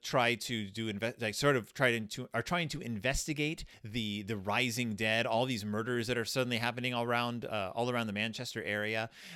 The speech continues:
Plus, there is a, a, a detective, an inspector, who is hot on their tail, who thinks they are the killers, who thinks they are covering up something, trying to figure out what's going on there. There's a, there's this amazing scene in a cemetery where they get locked into a,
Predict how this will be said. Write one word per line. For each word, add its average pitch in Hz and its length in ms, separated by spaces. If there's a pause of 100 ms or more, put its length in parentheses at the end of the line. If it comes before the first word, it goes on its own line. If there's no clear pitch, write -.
Plus, 214 280
there 143 160
is 117 160
a, 101 360
a, 90 560
a 85 240 (160)
detective, 104 640
an 101 100
inspector, 101 640 (140)
who 135 160
is 117 160
hot 175 200
on 156 120
their 135 120
tail, 101 600
who 117 120
thinks 131 280
they 143 200
are 160 120
the 131 100
killers, 95 400
who 117 60
thinks 110 180
they 127 160
are 143 80
covering 127 380
up 113 120
something, 87 380 (320)
trying 170 220
to 135 80
figure 123 500 (140)
out 120 320
what's 127 240
going 120 280
on 101 180
there. 196 180
There's 143 160
a, 147 60
there's 131 200
this 110 160
amazing 165 560
scene 147 340
in 120 100
a 101 120
cemetery 131 880
where 104 400
they 117 160
get 120 160
locked 107 320
into 104 360
a, 82 40